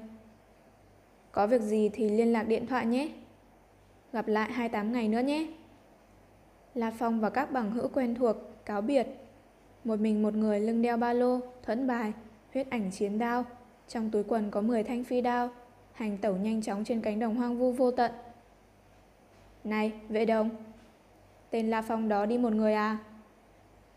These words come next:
Ken Kết đứng cạnh một thanh niên hoa hạ. Ừm, vừa rồi chúng ta mời hắn, bị hắn cự tuyệt rồi. Thanh niên hoa hạ tên là Vệ Đồng,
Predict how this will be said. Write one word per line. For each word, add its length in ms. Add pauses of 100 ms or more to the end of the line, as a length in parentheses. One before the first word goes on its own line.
(180)
Ken 220
Kết 360
đứng 180
cạnh 220
một 120
thanh 200
niên 160
hoa 200
hạ. 280 (1120)
Ừm, 260 (460)
vừa 120
rồi 260
chúng 160
ta 120
mời 240
hắn, 280 (300)
bị 100
hắn 240
cự 200
tuyệt 160
rồi. 280 (1400)
Thanh 160
niên 160
hoa 160
hạ 340 (200)
tên 220
là 80
Vệ 200
Đồng, 300